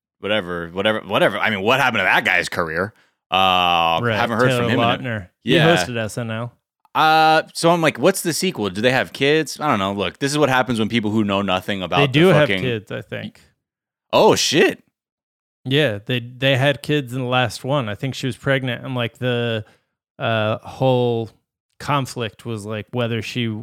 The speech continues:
Speaker 2: was going to be torn open by the baby 'cause it was a vampire.
Speaker 1: Oh, shit.
Speaker 2: Vampire.
Speaker 1: Oh,
Speaker 2: She was
Speaker 1: okay.
Speaker 2: not a vampire. Um,
Speaker 1: Okay.
Speaker 2: wild shit. Wild,
Speaker 1: Okay.
Speaker 2: wild stuff. I did not see it
Speaker 1: <laughs>
Speaker 2: coming. Um,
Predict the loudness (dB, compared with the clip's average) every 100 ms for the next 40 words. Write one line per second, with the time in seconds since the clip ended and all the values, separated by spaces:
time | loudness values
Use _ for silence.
0 | -10 -8 -6 -4 -4 -4 -6 -6 -6 -6
1 | -2 -2 -2 -6 -6 -4 0 0 0 -2
2 | -2 -4 -6 -8 -6 -8 -10 _ -10 -8
3 | -8 -6 -6 -8 -8 -8 -8 -6 -6 -4
4 | -6 -8 _ _ -4 2 4 4 4 2
5 | 4 6 8 8 6 4 0 -4 _ _
6 | -4 -2 0 -2 -2 0 2 2 -2 -4
7 | -4 -6 -6 -4 -6 -10 _ _ _ _
8 | -4 2 4 4 0 -2 -8 _ _ -10
9 | -10 -6 -4 -4 -8 -8 0 2 2 0
10 | -4 -8 -8 -10 -10 -2 0 2 0 0
11 | 0 -2 -4 _ -4 -2 -2 -4 -10 -6
12 | -4 -2 2 2 4 4 6 4 4 0
13 | 0 -2 -4 -4 -2 0 0 -2 -6 _
14 | _ _ _ _ 0 2 2 0 -4 -8